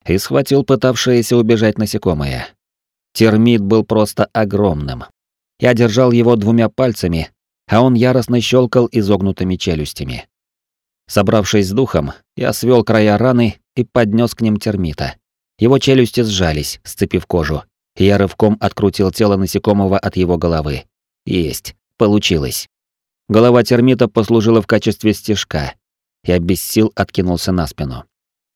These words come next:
Теперь надо было, не обращая внимания на боль, поймать еще одного термита и повторить действие. Вновь и вновь, пока края обеих ран не оказались скрепленными и кровотечение не остановилось.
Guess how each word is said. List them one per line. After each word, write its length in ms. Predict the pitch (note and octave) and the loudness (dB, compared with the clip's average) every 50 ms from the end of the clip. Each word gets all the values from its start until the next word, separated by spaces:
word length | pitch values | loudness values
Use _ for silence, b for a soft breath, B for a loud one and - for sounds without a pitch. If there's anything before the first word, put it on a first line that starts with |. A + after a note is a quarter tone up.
| _ _ - | _ _ -10
Теперь 360 | - - - - B2+ B2 A#2+ | -10 -8 -4 -2 -2 0 2
надо 260 | A#2 A#2+ A#2 A2+ A#2 | 2 2 2 2 2
было, 220 | G#2+ A#2 A#2+ A#2 | 2 2 2 4
не 160 | A#2 A2+ A2+ A2+ | 4 2 2 2
обращая 580 | A2+ G#2+ A2+ A2+ G#2 - - A#2+ A#2+ A#2 A2 | 2 2 0 0 0 0 2 2 2 2 2
внимания 480 | G#2 A2 G#2+ A2 A2+ A2+ A2 G#2 G2+ G2+ | 2 2 2 2 2 2 2 2 2 2
на 160 | G2+ G2+ G2 | 2 0 2
боль, 260 | F#2+ G#2 G#2+ A2 G#2 - _ _ _ _ _ _ | 2 2 2 2 0 -2 _ _ _ _ _ _
поймать 420 | - - A#2+ A#2 A#2+ A#2 A#2 - - | -2 0 2 2 4 2 2 2 0
еще 280 | B2 A#2 - - G2 | -2 0 0 0 0
одного 280 | F2 E2 E2+ F2 F2 F2 | 0 0 0 0 0 -2
термита 540 | E2 - F2+ F2+ G2+ A2 A2 - A#2 A2 - _ _ _ _ - | -2 -2 -2 0 0 0 0 0 -2 -4 -4 _ _ _ _ -4
и 80 | B2+ A#2+ | -4 -4
повторить 580 | - - A#2 - - A#2+ A2+ G#2 G#2 G#2 G2+ | -2 -4 -6 -4 -2 0 0 0 0 -2 -2
действие. 580 | F2 F2+ D#2+ - - - - C#2+ C2+ B1+ - - _ _ _ _ _ _ _ _ _ _ - | -2 -4 -4 -4 -8 -8 -8 -8 -6 -8 -10 -14 _ _ _ _ _ _ _ _ _ _ -4
Вновь 520 | F2+ F#2 G#2 A2+ A#2 A#2+ G#2+ - - _ - | 0 2 2 4 4 2 2 -2 -6 _ -4
и 100 | G2+ F#2 | -4 -2
вновь, 420 | E2+ G2 G#2+ A#2 A#2+ A2+ - - _ _ _ _ _ | 0 2 2 2 2 0 -2 -8 _ _ _ _ _
пока 240 | - A2+ - - B2 | -10 -8 -4 -4 -4
края 400 | A#2 - A2+ A#2 A2+ A2+ A2+ A2 | -2 0 0 2 2 2 2 2
обеих 380 | A2 G#2+ G#2+ A2 G#2+ G#2 G2+ - | 2 2 2 2 2 2 0 0
ран 300 | A2 A2+ A2+ A2+ G#2+ - _ - | 0 0 0 0 -2 -6 _ -10
не 140 | - A#2 A#2 | -6 -4 -2
оказались 500 | A#2 A2 - A#2 G#2+ A2 G#2+ G#2 G#2 - | -2 0 0 0 0 2 2 2 0 -2
скрепленными 840 | - - G#2 A2 - G#2+ G2 F2 D#2+ D#2 D2+ D2 D2 D2 C2+ - _ _ _ _ _ | -2 -4 -4 -2 0 0 -2 -2 -2 -4 -6 -6 -6 -8 -8 -10 _ _ _ _ _
и 100 | - F2+ | -6 -4
кровотечение 800 | - - F#2+ F2+ F2+ E2+ - E2+ - - G#2+ G#2 G#2 G#2 G#2 G2+ | -2 0 0 0 -2 -2 -2 -4 -2 0 0 0 2 0 0 0
не 220 | G2 F#2 F2 E2 | 0 0 -2 -2
остановилось. 800 | E2 D#2 - - E2+ F2 F2 E2 D#2+ D2 C2+ B1+ A#1+ - - - | -4 -4 -6 -4 -4 -2 -2 -2 -4 -6 -8 -10 -12 -14 -16 -18